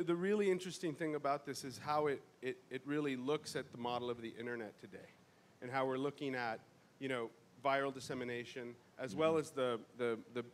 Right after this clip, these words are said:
Speaker 1: internet business model where, you know, a company like YouTube can provide a service,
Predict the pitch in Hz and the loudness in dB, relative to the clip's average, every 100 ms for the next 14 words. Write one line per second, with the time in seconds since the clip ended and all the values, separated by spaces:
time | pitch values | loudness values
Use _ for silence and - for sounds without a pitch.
0 | - 139 139 123 131 135 131 131 123 120 | -2 2 4 4 0 -2 -2 0 0 2
1 | 117 117 139 117 - 117 139 131 131 123 | 0 0 0 -2 -2 -6 -4 0 0 0
2 | 120 143 156 - 127 120 - - - 147 | -2 -2 -2 0 -2 -2 -8 -20 -8 -4
3 | 135 127 127 117 - 147 139 123 113 - | -4 -2 -2 -2 -4 0 0 0 -4 -8